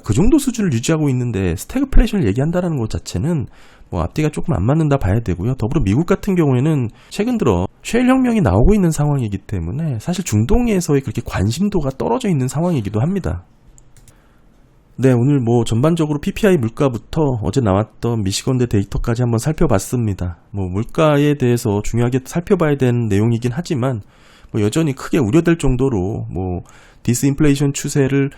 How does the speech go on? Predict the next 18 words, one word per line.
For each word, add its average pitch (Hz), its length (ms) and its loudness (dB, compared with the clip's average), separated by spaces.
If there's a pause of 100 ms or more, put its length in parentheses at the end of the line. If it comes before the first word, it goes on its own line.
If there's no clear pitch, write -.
이탈한 185 580 0
그런 196 260 2
모습이 123 680 -2
이어지고 139 420 2
있다라고 110 360 -2
보기엔 - 240 2
좀 160 160 -4
어려웠고요. 117 640 -2 (360)
네, 101 140 2
그리고 113 220 -2
최근 185 260 2
나온 139 200 2
기대 123 200 2
인플레이션까지 123 640 0
전반적으로 107 540 0
다 95 140 -2
한번 139 220 -2
짚어봤습니다. 101 840 -2